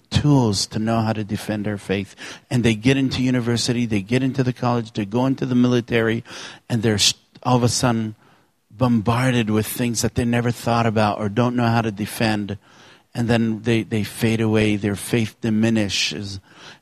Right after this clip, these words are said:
and they, it, they, they, they become, they're scared to speak out and to be bold. Um, Scripture calls our children that their arrows, our youth, are like arrows in the hand of the warrior. But an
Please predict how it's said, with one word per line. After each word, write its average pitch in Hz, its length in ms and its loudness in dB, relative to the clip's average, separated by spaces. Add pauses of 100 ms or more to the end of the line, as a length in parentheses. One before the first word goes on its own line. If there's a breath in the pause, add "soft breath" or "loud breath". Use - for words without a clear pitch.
and 113 200 -2
they, 110 100 0
it, 107 260 0 (160)
they, 110 200 -2
they, 110 200 0
they 107 200 0
become, 113 640 0 (280 loud breath)
they're 110 140 2
scared 131 720 4
to 117 100 0
speak - 600 0
out 123 340 0
and 107 140 -2
to 101 60 -6
be 113 180 2
bold. 107 640 0 (580 loud breath)
Um, 110 320 -2
Scripture - 480 2
calls 127 420 2
our 120 120 2
children 117 720 0 (400 loud breath)
that 120 280 2
their 117 280 2 (260)
arrows, 120 800 4 (100)
our 110 160 -2
youth, 117 600 4
are 117 80 -2
like 107 320 -4 (100)
arrows 131 380 0
in 117 80 0
the 113 80 -2
hand 113 260 -2
of 107 140 -4
the 110 100 -4
warrior. 104 460 -4 (420 loud breath)
But 131 140 4
an 120 140 4